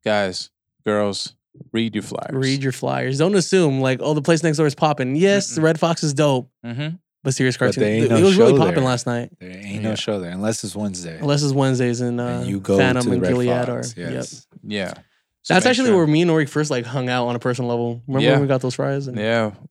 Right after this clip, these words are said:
Speaker 2: shit was
Speaker 1: It,
Speaker 2: fire.
Speaker 1: they have very good food at the
Speaker 3: Yeah,
Speaker 1: Red
Speaker 3: they
Speaker 1: Fox,
Speaker 3: do.
Speaker 1: so
Speaker 3: I've
Speaker 1: I
Speaker 3: been
Speaker 1: don't
Speaker 3: there.
Speaker 1: blame people for, for trying to go over
Speaker 2: The
Speaker 1: there to
Speaker 2: Phantom
Speaker 1: get some
Speaker 2: Threat has
Speaker 1: dinner.
Speaker 2: his own, uh, burger there, right?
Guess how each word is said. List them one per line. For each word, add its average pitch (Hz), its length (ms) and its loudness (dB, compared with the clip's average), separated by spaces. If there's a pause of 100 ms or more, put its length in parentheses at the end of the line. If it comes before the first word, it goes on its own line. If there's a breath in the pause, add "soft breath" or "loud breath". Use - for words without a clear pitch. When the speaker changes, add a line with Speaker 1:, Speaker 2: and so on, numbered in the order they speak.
(100)
Speaker 2:
shit 120 160 0
was 107 80 -4
Speaker 1:
It, - 20 -20
Speaker 2:
fire. 131 120 0
Speaker 1:
they 123 80 4
have 123 120 4
very 123 420 4
good 113 200 -2
food 110 240 -2
at 101 100 0
the 107 60 -4
Speaker 3:
Yeah, 120 80 2
Speaker 1:
Red 120 140 0
Speaker 3:
they 92 40 -12
Speaker 1:
Fox, 92 220 0
Speaker 3:
do. 95 60 -2
Speaker 1:
so 98 420 0
Speaker 3:
I've 87 200 -10
Speaker 1:
I 123 60 2
Speaker 3:
been 117 60 2
Speaker 1:
don't 139 180 6
Speaker 3:
there. 131 60 -2
Speaker 1:
blame 127 240 2
people 110 240 -4
for, 107 340 0
for 107 200 -6
trying 110 260 -2
to 104 60 -4
go 107 180 0
over 104 120 -2
Speaker 2:
The - 20 0
Speaker 1:
there 143 80 0
to - 40 4
Speaker 2:
Phantom 180 180 4
Speaker 1:
get 151 100 0
some 160 120 0
Speaker 2:
Threat 180 120 4
has 165 140 4
Speaker 1:
dinner. 156 60 -2
Speaker 2:
his 147 80 0
own, 156 160 2
uh, 123 300 0
burger 135 300 -2
there, 117 120 0
right? 135 260 -4